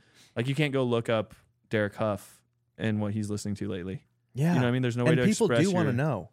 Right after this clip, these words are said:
Speaker 1: Yeah. Well, and I also, like, it's a good, it's a good music discovery tool, you
Speaker 2: Yeah.
Speaker 1: know?
Speaker 2: Well, by the way, I don't know if you know this, and this kinda act-, freaked me out a little bit.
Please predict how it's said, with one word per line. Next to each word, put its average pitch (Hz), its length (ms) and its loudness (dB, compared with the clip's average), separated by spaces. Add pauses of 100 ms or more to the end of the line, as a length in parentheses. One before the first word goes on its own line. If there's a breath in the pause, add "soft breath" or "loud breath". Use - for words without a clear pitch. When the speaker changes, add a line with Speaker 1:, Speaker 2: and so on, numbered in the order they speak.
Speaker 1:
Yeah. 156 280 -2 (340)
Well, 185 140 2
and 185 100 -2
I 160 140 -2
also, 170 320 -2
like, 120 160 0
it's 117 100 -6
a - 20 -8
good, 127 220 -4 (240)
it's 113 120 -8
a - 40 -10
good 143 120 0
music 110 340 -2
discovery 95 440 -6
tool, 104 340 -6 (240)
you - 120 -2
Speaker 2:
Yeah. 220 60 2
Speaker 1:
know? 131 100 -2 (340)
Speaker 2:
Well, 143 80 0
by 165 160 2
the 135 120 0
way, 135 180 2
I 117 80 0
don't 151 100 -2
know 135 40 -4
if - 80 -8
you 113 60 -4
know 131 140 0
this, 98 160 -6
and 107 100 -6
this 120 160 -6
kinda 113 240 -4
act-, 98 220 -4 (140)
freaked 120 180 -4
me 113 80 -2
out 110 80 -2
a 104 40 -6
little 92 120 -6
bit. 92 260 -4